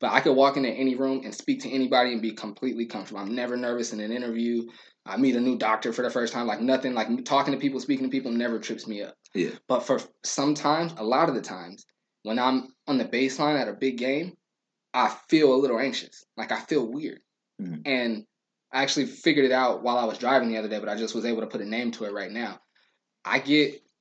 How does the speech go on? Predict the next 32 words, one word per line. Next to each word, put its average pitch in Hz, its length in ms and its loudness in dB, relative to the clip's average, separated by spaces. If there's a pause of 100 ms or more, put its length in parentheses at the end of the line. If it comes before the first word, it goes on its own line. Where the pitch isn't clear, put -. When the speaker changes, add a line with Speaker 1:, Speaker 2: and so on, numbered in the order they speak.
(580)
Speaker 1:
and 110 80 -10
like 107 140 -4
I 104 40 -2
said, 101 160 -2
I'm 104 240 -6
kinda 113 220 -2
just 110 160 -8
thinking 113 240 -4
this 101 120 -10
through 113 160 -4
right 98 120 -4
now, 104 160 -6
so 98 140 -10
bear 104 200 -6
with 107 140 -4
me. 90 160 -16 (380)
I 127 140 0
get 147 220 0
a 127 100 0
little 127 260 2
bit 127 220 0
of, 117 180 -2
like, 107 420 -4 (1400)
imposter 117 560 -2
syndrome 90 400 -14 (2000)
when 123 140 -8
I'm 104 120 -6
on 98 100 -12
the 90 60 -14
baseline 82 400 -16 (720)
taking - 240 -10
pictures - 360 -18